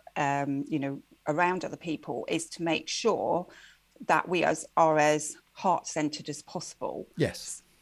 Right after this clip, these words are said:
Speaker 1: So whenever we are delivering something to somebody that we need to tell them, we need to do it from as a heart-centered way as possible. That way, we've taken responsibility for what we're actually saying.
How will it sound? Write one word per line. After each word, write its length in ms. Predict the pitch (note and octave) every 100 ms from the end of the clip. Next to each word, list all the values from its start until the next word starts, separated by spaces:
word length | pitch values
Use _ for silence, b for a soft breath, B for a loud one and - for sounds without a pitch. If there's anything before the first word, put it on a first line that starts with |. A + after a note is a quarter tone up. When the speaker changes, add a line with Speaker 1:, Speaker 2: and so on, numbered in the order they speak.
| -
Speaker 1:
So 280 | - F3+ F3 E3
whenever 340 | F#3+ G#3 G3
we 220 | F#3 E3 E3
are 160 | D#3+
delivering 1040 | D#3 D#3+ E3+ G3+ - D3 C#3+ D#3 D#3 D#3 - _ b b b _
something 500 | - F#3 - D3+ D3+
to 100 | D#3
somebody 420 | F#3 E3 E3 C#3
that 120 | D3+
we 100 | D#3+
need 180 | D#3 D#3
to 60 | -
tell 280 | - F3+ E3
them, 360 | - D2+ G3 G#3 B -
we 100 | F3+
need 160 | E3+ E3
to 80 | -
do 80 |
it 160 | E3 -
from 140 | E3
as 140 | D3 - - _
a 100 | E3
heart-centered 680 | D3 F#3+ F3 - E3 D3+ -
way 200 | D#3 C#3
as 120 | D3
possible. 640 | - G3+ - - D#2 - - B B B _
That 200 | A#3 A3+
way, 200 | F#3 D3
we've 200 | D#3+ G#3+
taken 340 | - F#3+ F3+ F#3
responsibility 960 | E3 - E3 - D#3+ F#3 E3 - -
for 140 | -
what 260 | D#3 E3+ -
we're 180 | D#3 D3
actually 360 | C#3+ - - C#3
saying. 640 | - A#3+ F3+ A#1 C2 D3+